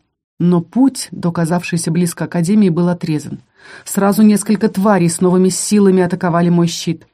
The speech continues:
Мужчина в образе тьмы вскинул руку. Теперь я видела, это не тьма. Это черный плащ с длинными рукавами и глубоким капюшоном скрывают его. Мужчина не произнес ни слова, но щит мой прогнулся, затрещал, начал затухать.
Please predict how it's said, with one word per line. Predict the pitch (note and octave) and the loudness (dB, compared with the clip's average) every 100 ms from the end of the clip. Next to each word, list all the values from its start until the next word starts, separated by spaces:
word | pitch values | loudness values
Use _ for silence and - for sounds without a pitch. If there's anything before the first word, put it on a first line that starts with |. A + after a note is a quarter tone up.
| _ - | _ -2
Мужчина | F#3+ - - C4 | 0 0 0 2
в | F#3+ | 2
образе | F3+ F3 E3 | 2 0 0
тьмы | E3+ - G#3 A3+ - | -4 0 2 2 -4
вскинул | - - - F#3+ F3+ | -12 -6 0 0 0
руку. | F3 E3 - - _ _ - _ | -2 -4 -8 -20 _ _ -20 _
Теперь | - - F#3+ | -16 -4 0
я | G#3+ | 0
видела, | A3 G3 E3+ D#3+ | 2 0 0 -2
это | D#3 E3+ | -2 0
не | F#3 | 0
тьма. | F3+ E3+ E3 C#3+ - - - | 0 -2 -2 -4 -10 -20 -8
Это | F3 E3+ | -4 -2
черный | F#3+ - B3 B3 A3+ A3+ | -4 0 0 2 2 0
плащ | G3 G3 F3 - | 0 0 -2 -6
с | D3 | -8
длинными | C#3 F3+ F#3+ F#3+ F3+ | -2 2 4 2 2
рукавами | F3 E3+ F3 F#3 G#3+ F3 | 0 0 -2 2 2 0
и | - | -2
глубоким | D#3+ F3 D#3+ F#3 F3+ E3+ | -2 0 0 0 0 -2
капюшоном | E3+ F#3 - G3 F3 D3 | -2 -4 -2 0 0 -2
скрывают | - D#3 D#3+ D3 C#3 | -6 -6 -4 -6 -8
его. | - D3 C3 - _ _ | -10 -10 -10 -14 _ _
Мужчина | F3 G3 - A#3+ | -2 -2 0 2
не | A3 | 2
произнес | G3+ F#3+ F#3 F3+ F3 | 2 2 2 0 0
ни | F3+ | -4
слова, | E3+ D#3+ D3 - _ - - - | -4 -6 -8 -10 _ -20 -20 -2
но | G3+ | 2
щит | G#3+ - D#4+ | 2 2 2
мой | B3 B3+ | 4 2
прогнулся, | B3+ B3 G#3+ G3+ F#3 F#3 - | 2 2 4 4 4 0 -2
затрещал, | F3 E3+ E3+ E3+ - G#3 | -2 -2 -4 -4 -4 -2
начал | G3 E3 E3 F3+ D#3 | 0 -2 -4 -6 -6
затухать. | D#3 E3 E3 E3 - C#3+ - | -6 -8 -8 -12 -12 -12 -16